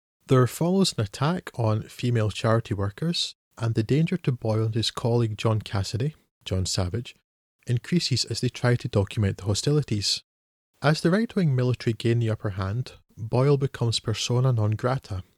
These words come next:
and he must find a way to extricate himself, as well as Maria and her child, from the country and return to the U S. Okay, so I need to get to the elephant in the room and get it out of the way, because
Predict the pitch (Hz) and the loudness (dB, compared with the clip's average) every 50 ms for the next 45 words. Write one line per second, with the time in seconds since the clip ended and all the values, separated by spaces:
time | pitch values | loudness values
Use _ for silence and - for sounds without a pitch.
0 | _ _ - 110 110 - - 131 151 151 - - - 139 127 120 117 113 113 113 | _ _ -8 -6 -6 -4 0 0 0 0 0 0 0 0 2 2 2 2 2 2
1 | 113 - - 113 117 123 117 - - - - - - - - 104 - - - 110 | 0 -2 -2 -4 -2 -2 -4 -4 -6 -10 -10 -10 -10 -8 -6 -6 -2 0 0 0
2 | 104 131 143 - - - _ _ _ _ _ _ - 117 113 123 131 151 170 175 | 0 0 -2 -4 -8 -16 _ _ _ _ _ _ -4 -2 0 0 0 0 0 0
3 | 160 - - - 113 107 110 107 107 110 110 107 107 107 101 107 101 - - 95 | 0 -2 -2 -2 0 0 2 2 2 2 2 2 0 0 -2 -2 -4 -4 -4 -4
4 | 95 107 113 123 - - - - - 117 117 110 - - 135 131 120 - - 101 | -2 -2 -4 -4 -6 -10 -14 -8 -4 -2 -2 -2 -2 -2 -2 -2 -2 -2 -2 -2
5 | 101 110 120 - - 107 101 101 - - - 123 123 107 101 113 117 120 107 - | -2 -2 -2 -2 -2 -2 -2 -2 -4 -6 -4 -2 -2 0 0 0 0 -2 -2 -2
6 | - - - - _ _ _ _ _ _ _ _ _ _ _ _ - - - 170 | -4 -6 -6 -8 _ _ _ _ _ _ _ _ _ _ _ _ -10 -2 0 0
7 | 156 - - - - _ _ _ _ _ _ - - - 151 139 127 120 - - | 0 0 -4 -12 -12 _ _ _ _ _ _ -10 -4 -2 0 2 0 0 -2 -6
8 | - - 135 139 143 143 151 190 220 - - 233 - - 160 135 - - 135 135 | -6 -4 -2 0 2 2 2 2 0 0 -2 -2 -2 0 -2 -2 -4 -2 0 0
9 | 131 - 127 127 127 131 123 - 127 117 - - 113 113 107 113 120 117 107 95 | 0 2 0 0 0 0 0 0 -2 -2 -2 -2 -4 -2 0 0 2 0 0 -2
10 | - - - - 110 110 - - 101 - - 127 117 117 107 110 104 98 110 101 | -4 -8 -8 -6 -6 -4 -4 -6 -6 -6 -4 -2 0 0 0 -2 -2 -4 -2 0
11 | - 113 110 104 95 - - - - - - 117 117 _ - - - 127 127 123 | 0 2 2 0 -2 -4 -12 -20 -18 -12 -10 -10 -10 _ -12 -12 -8 -6 -4 -4
12 | 120 120 117 - - | -4 -4 -6 -8 -10